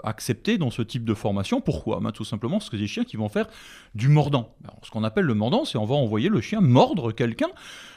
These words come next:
Euh, donc ça se fait, euh, dans le milieu sportif, euh, ça se fait chez les militaires, chez les policiers, chez les gendarmes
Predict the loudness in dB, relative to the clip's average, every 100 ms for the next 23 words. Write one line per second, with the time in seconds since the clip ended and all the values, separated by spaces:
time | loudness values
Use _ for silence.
0 | -2 0 0 -2 -4 -4 -4 -4 -4 -4
1 | -4 -2 -2 -2 -4 -6 -8 -6 -4 -2
2 | -4 -6 -8 -6 -4 0 0 0 -2 -4
3 | 0 4 4 2 -4 -4 -6 -8 -8 -6
4 | -2 -2 -2 -2 2 2 4 4 4 2
5 | -6 -6 -4 -4 -4 -2 -2 -4 -6 -6
6 | -4 -4